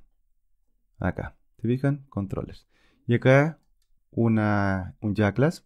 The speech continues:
puede ser en más o clic derecho, le ponemos message controller. Enter. Perfecto, lo dejamos así. Guardamos. Nos vamos a ir al Spring Boot,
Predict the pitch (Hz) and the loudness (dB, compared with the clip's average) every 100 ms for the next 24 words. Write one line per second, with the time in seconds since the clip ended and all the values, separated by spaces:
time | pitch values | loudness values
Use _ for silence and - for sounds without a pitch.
0 | - 110 - 101 98 117 131 131 - 95 | -6 -4 -2 -2 -2 0 -2 -4 -8 -6
1 | 107 101 98 110 123 - 127 127 - 104 | -6 -4 0 0 0 -4 -6 -8 -8 -4
2 | 101 104 104 104 104 104 - 104 104 110 | 2 4 6 4 2 -2 -4 -4 -2 -2
3 | 113 117 123 - - 135 143 - 113 101 | -2 -2 -4 -6 0 2 2 0 -2 0
4 | - - - - - - - - - - | -2 -4 -6 -8 -10 -10 -10 -12 -12 -10
5 | - - - - - - - - 143 131 | -8 -8 -8 -8 -8 -10 -10 2 4 4
6 | 135 139 - - 147 190 - 170 190 - | 2 -2 0 2 4 4 6 6 6 2
7 | 131 135 127 135 127 170 180 - - _ | 0 4 4 2 4 4 4 0 -12 _
8 | _ _ _ _ _ _ _ - 110 104 | _ _ _ _ _ _ _ 2 6 8
9 | 147 156 165 180 - - - - - 135 | 8 6 4 -2 -8 -14 -16 -16 -12 0
10 | 120 123 123 127 123 123 127 - - 113 | 4 4 4 4 6 6 6 2 2 2
11 | 110 - 120 117 127 123 117 | 2 2 2 4 2 2 -2